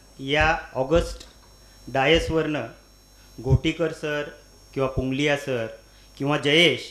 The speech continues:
हे अधिकारवाणीने हे सांगू शकतोय की तुम्ही चुकला आहात, पण तरी पण बरोबर या, कारण "united we win", घोटीकर सरांनी जे सांगितलं, हा message समजण्याची पात्रता किती लोकांची आहे, हे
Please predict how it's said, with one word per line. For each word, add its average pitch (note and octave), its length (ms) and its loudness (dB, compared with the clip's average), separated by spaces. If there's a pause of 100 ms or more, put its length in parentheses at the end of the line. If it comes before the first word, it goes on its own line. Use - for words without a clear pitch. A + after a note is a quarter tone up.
(480)
हे C#3+ 80 -4
अधिकारवाणीने F3 800 -4
हे E3+ 140 -8
सांगू D#3+ 320 -10
शकतोय C#3+ 480 -6 (520)
की E3+ 280 -4
तुम्ही E3+ 180 -2
चुकला E3 520 -2
आहात, D#3 300 2 (220)
पण D3 180 -6
तरी D3+ 140 -4
पण D#3+ 220 0
बरोबर D#3 460 2
या, C#3 240 0 (640)
कारण D#3+ 300 2
"united F#3+ 640 4
we F#3 260 0
win", B2 300 -6 (260)
घोटीकर C3+ 340 -6
सरांनी C3+ 320 -8
जे B2+ 120 -6
सांगितलं, A#2 540 -10 (680)
हा E3+ 240 4
message F#3+ 540 4 (340)
समजण्याची A3+ 720 4
पात्रता G#3 640 4
किती A3 300 -4
लोकांची F3+ 500 -2
आहे, C#3+ 320 -2
हे G3+ 240 -2